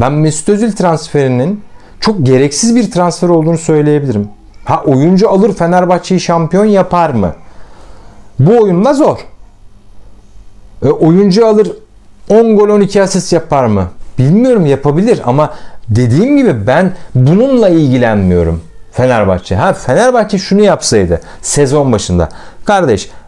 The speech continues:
benim burada Gustavo Ozan Tufan'ım var. Harika bir orta saha. Eyvallah. Buraya da ben Mesut Özil'i yerleştirdim. Buraya da Perotti gibi biraz daha hızlı, çabuk gidebilen, buraya da Ener Valencia çabuk gidebilen iki kenar oyuncusu pır pır.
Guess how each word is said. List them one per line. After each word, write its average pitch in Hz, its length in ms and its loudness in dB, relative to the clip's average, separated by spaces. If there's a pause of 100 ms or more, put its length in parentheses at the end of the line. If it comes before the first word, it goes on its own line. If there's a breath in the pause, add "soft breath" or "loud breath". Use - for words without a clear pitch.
benim 156 460 2
burada 143 200 4
Gustavo 135 520 0
Ozan 127 300 0
Tufan'ım 117 460 0
var. 90 220 -2
Harika 101 440 -2
bir 92 60 0
orta 85 260 -2
saha. - 320 -6
Eyvallah. 87 440 -2 (540 loud breath)
Buraya 220 200 2
da 202 120 2
ben 196 120 0
Mesut 185 280 0
Özil'i 170 240 2
yerleştirdim. 107 640 0 (380 loud breath)
Buraya 226 240 4
da 185 140 0
Perotti 185 420 0
gibi 156 400 0
biraz 156 320 0
daha 143 160 2
hızlı, 135 400 0
çabuk 123 480 -2
gidebilen, 107 580 0
buraya 175 280 2
da 175 60 4
Ener 160 220 2
Valencia 139 520 0
çabuk 117 360 -2
gidebilen 107 480 0 (220)
iki 143 420 -4
kenar 127 260 2
oyuncusu 101 420 -2
pır 139 260 0
pır. 131 200 -4